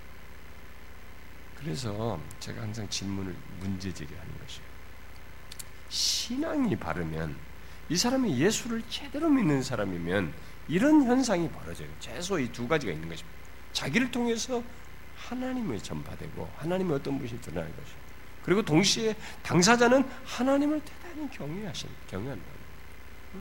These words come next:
경솔하지 않습니다. 이렇게 무슨 자기가 신앙생활의 주도자처럼 행세를 하지 않아요. 응?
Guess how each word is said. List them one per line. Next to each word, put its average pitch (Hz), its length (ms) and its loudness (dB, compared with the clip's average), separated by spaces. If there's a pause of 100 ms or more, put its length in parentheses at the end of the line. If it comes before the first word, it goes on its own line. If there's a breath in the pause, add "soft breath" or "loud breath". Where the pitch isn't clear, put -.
(580)
경솔하지 277 720 2 (140)
않습니다. 90 380 -6
이렇게 151 260 0 (300 loud breath)
무슨 214 240 4
자기가 240 680 6
신앙생활의 294 680 6
주도자처럼 269 760 4
행세를 233 380 4
하지 98 220 2
않아요. 80 380 -2 (920)
응? 185 100 -6